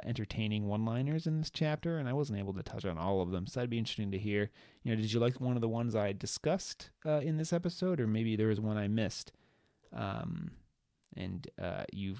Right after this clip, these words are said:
you found it particularly entertaining, or, you know, if you read something that you thought was, uh, interesting or profound or thought-provoking, you know, you can send that to me as well. It doesn't have to be something funny. Um, one experience point for everyone who emails me an answer, and, you know,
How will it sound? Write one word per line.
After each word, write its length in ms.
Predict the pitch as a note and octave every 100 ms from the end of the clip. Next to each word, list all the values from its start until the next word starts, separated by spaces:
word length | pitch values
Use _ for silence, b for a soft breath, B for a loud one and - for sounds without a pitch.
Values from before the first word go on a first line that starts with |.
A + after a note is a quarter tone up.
| -
you 160 | A2+ G#2
found 240 | G2 F#2
it 100 | -
particularly 640 | - G#2 - G#2 - G2+ -
entertaining, 720 | F#2+ G2 - G2 F#2 F2+ F2+
or, 320 | C#3 G3+ G#3 B B B -
you 80 | C#4
know, 140 | D#3+
if 160 | D3 G#3
you 100 | G3 F3+ D#3+
read 220 | E3+ E3+
something 320 | - D#3+ D#3+
that 160 | D3 A#2+
you 160 | C3+ B2+
thought 240 | D3+ C#3+
was, 280 | C3+ A#2+ A#2+
uh, 40 |
interesting 680 | A#2 C3+ A#2 C#3 - C#3+ D3
or 420 | B2 A2+ G#2+ G#2 -
profound 600 | - - B2 B2 C3+ B2+
or 120 | A2
thought-provoking, 800 | - A#2+ - A#2+ A#2+ C3 C#3 A#2+
you 80 | G2+
know, 80 |
you 100 | G#2
can 120 | B2+ A#2+
send 160 | A#2
that 80 | G#2
to 100 | -
me 240 | G2+ F#2+ -
as 160 | G2 G2
well. 180 | F#2
It 40 | F#2+
doesn't 140 | A#2
have 120 | A2
to 60 | -
be 60 | G#2+
something 280 | G#2+ F2
funny. 400 | - G2 E2+ F2+ b b b b b b b -
Um, 680 | A#2 G#2+ G#2 A2 A#2 B2 A#2
one 160 | B2 C#3
experience 540 | C3+ - D#3 D#3+ F3
point 320 | - F#3+ A3+ - E3+
for 160 | D3+
everyone 300 | B2 A#2+ A#2+
who 80 | B2
emails 360 | B2+ A#2+ C3 C3+
me 140 | C3+
an 80 | C3
answer, 420 | C#3 F3 A#3+ A#3
and, 160 | C#3 - -
you 140 | C#3+
know, 120 | G#2+